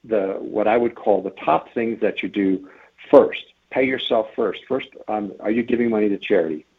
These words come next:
Put your charitable money aside. That, start with that. And then get that emergency money set aside. And if you're doing any other savings, that comes first. So income, then you're giving, or, you know, you're, um, you're saving, I should say. So income, then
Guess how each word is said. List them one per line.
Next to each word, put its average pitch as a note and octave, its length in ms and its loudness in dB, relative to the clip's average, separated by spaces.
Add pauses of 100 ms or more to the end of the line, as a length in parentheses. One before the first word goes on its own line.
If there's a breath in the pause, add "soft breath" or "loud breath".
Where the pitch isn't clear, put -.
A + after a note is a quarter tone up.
(680)
Put B2 200 0
your A2+ 100 -2
charitable A2 420 2
money F#2 360 -4 (100)
aside. - 380 2
That, G2+ 220 0
start G2+ 240 2
with G2 140 -2
that. F2 280 -4 (380 loud breath)
And G#2 120 0
then C3 140 4
get C3+ 160 4
that B2+ 140 6
emergency B2 480 0
money D#2 320 -10 (120)
set F#2+ 140 6
aside. E2 460 0
And G#2 120 -2
if G#2+ 140 -2
you're A2+ 80 -4
doing A2 220 4
any A2+ 160 0
other B2+ 260 2
savings, F2+ 460 0
that G2+ 260 -2
comes A#2 320 -6
first. - 320 -4 (920 soft breath)
So - 320 2
income, F3 580 4 (680)
then A#2+ 240 2
you're C#3 120 2
giving, C3+ 480 0
or, A2 260 2 (180)
you B2 220 -4
know, G#2+ 120 0
you're, F#2+ 380 -2
um, E2 300 -2
you're A2+ 140 -2
saving, A2 360 4
I F#2+ 60 -2
should - 300 -6
say. A2 180 -2
So - 80 -4
income, C#3 480 0
then A#2+ 180 -2